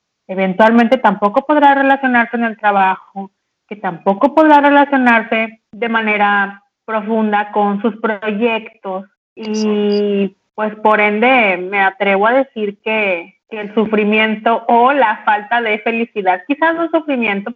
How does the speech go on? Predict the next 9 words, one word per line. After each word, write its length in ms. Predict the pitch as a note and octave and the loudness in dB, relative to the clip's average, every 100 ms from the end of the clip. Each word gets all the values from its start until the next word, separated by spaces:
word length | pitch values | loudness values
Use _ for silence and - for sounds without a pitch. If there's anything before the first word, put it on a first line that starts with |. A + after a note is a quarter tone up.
| - | -4
pero 220 | A3+ G3+ | -4 -4
sí, 320 | G#3+ G3+ G#3 _ _ _ _ _ - | -6 -6 -8 _ _ _ _ _ -4
de 100 | G#3+ | -2
algún 320 | G#3 G#3 A3 | 0 -2 0
modo, 540 | G#3+ G3+ G#3+ G#3 F3 | 2 2 2 2 0
eh, 480 | F3 F3 E3 C#3 - _ _ _ _ _ | -2 -2 -4 -10 -20 _ _ _ _ _
cierto 380 | A#3 G#3 G3+ B3 | -4 -4 0 2
bienestar, 1040 | B3+ A#3+ G#3 F#3 - _ G3 F#3 C4+ - _ _ _ | 2 0 -2 -6 -10 _ -2 0 -2 -4 _ _ _
eh, 100 | D#3+ | -20